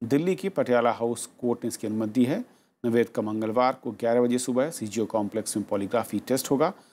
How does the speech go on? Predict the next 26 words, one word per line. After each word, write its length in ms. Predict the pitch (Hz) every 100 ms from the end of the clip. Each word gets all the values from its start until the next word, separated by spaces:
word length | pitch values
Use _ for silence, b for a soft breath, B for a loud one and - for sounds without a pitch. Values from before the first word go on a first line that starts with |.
| b b _
नवेद 320 | 131 131 160 147
ने 100 | 165
पॉलीग्राफी 520 | 131 117 110 - 113
टेस्ट 300 | - 147 -
के 100 | 156
लिए 140 | 156
कोर्ट 300 | 190 123 113
के 120 | - 113
सामने 420 | - 135 127 147
अपनी 320 | 131 - 107 113
मंजूरी 340 | 117 117 110 95
दी। 280 | 85 - - _
कोर्ट 220 | 110 -
में 120 | 104
पेशी 340 | 98 123 127 180
के 120 | 156
लिए 220 | 135 190 - b b b b _
नवेद 260 | 131 143 143
को 160 | -
जम्मू 260 | 127 120 110
कश्मीर 340 | - - 147
से 240 | 135 - 92 - _ -
दिल्ली 200 | 135 127
लाया 200 | 98 87
गया 200 | 87 -
था। 200 | - -